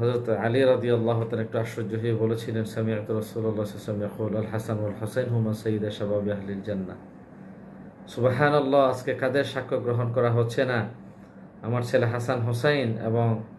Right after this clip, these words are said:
আমি জান্নাতের সুসংবাদপ্রাপ্তদের একজন, আর তারা তো জান্নাতের যুবকদের সর্দার। এই যে সাক্ষী সবুতের অভাবে হেরে গেল, ইহুদি কিছুক্ষণ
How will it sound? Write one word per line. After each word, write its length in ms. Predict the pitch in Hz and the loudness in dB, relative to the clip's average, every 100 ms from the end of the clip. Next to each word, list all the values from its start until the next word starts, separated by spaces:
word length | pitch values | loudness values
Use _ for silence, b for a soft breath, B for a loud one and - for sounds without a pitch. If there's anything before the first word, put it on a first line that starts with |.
| - - - - - - - - | -20 -20 -20 -20 -20 -20 -20 -6
আমি 520 | 120 135 151 139 110 - - - - - - - | 0 4 6 4 0 -4 -12 -20 -20 -20 -18 -4
জান্নাতের 400 | 127 123 123 120 | -2 0 0 0
সুসংবাদপ্রাপ্তদের 920 | 113 117 127 135 135 - 127 123 117 117 | 0 -2 -2 0 0 2 0 2 2 4
একজন, 260 | 107 113 | 2 2
আর 80 | 110 101 | 0 0
তারা 120 | 113 | -2
তো 160 | 113 - | -2 -2
জান্নাতের 460 | 120 113 110 110 98 | 0 2 0 0 0
যুবকদের 360 | 110 104 104 | 0 0 0
সর্দার। 440 | 113 120 113 123 107 98 - - - - - - - - - - - - - - - - - - - - | 0 -2 0 2 0 -2 -12 -20 -20 -20 -20 -20 -18 -18 -18 -20 -20 -20 -20 -18 -18 -16 -18 -18 -18 2
এই 220 | 143 160 | 6 6
যে 400 | 156 151 135 - - - - - - - - - - - - - - - - - - - | 8 6 6 2 -6 -20 -20 -20 -20 -20 -20 -20 -20 -20 -20 -20 -20 -20 -20 -20 -20 -16
সাক্ষী 340 | - 139 - 156 | -4 -2 0 0
সবুতের 600 | 151 147 135 127 131 113 | 4 4 4 4 4 4
অভাবে 380 | 113 120 131 117 | 6 6 6 4
হেরে 300 | 113 123 131 | 4 4 6
গেল, 280 | 127 110 101 - - - - - - - - - - | 4 4 0 -8 -18 -20 -20 -20 -20 -20 -20 -20 -6
ইহুদি 300 | 127 127 135 | 0 2 2
কিছুক্ষণ 400 | 127 120 135 143 | 0 -4 -2 0